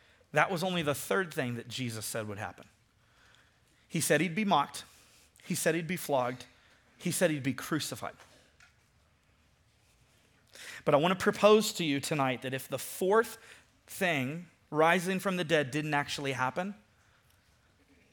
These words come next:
then Jesus is just a liar or a lunatic. He's certainly not Lord.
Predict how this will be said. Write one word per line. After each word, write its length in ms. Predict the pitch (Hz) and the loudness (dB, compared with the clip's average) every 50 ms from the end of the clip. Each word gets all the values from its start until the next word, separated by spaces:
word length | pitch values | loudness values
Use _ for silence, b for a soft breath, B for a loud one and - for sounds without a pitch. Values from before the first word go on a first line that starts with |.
| _ _ _ | _ _ _
then 220 | 139 143 143 143 | -4 -2 -2 -2
Jesus 580 | 120 107 147 160 180 208 233 226 202 160 - - | -2 -2 0 2 2 2 4 2 2 0 0 -2
is 140 | 151 131 - | -4 -6 -6
just 240 | - 156 147 - - | -6 -6 -6 -4 -4
a 60 | 127 | -4
liar 560 | 117 117 131 139 151 160 165 180 180 175 170 B B B - | -2 0 2 2 2 4 2 2 0 0 -2 B B B 0
or 180 | - 143 131 | 2 4 4
a 40 | 120 | 4
lunatic. 560 | 117 120 139 156 151 120 - - 127 113 - | 2 2 0 0 0 -2 -4 -4 -6 -6 -6
He's 180 | - 131 117 - | -8 -8 -8 -8
certainly 480 | - - - 165 151 131 135 127 120 | -8 -6 -4 -6 -6 -6 -6 -6 -6
not 260 | 113 107 104 104 - 110 | -4 -4 -6 -6 -6 -8
Lord. 300 | 107 95 87 - - | -8 -8 -8 -10 -16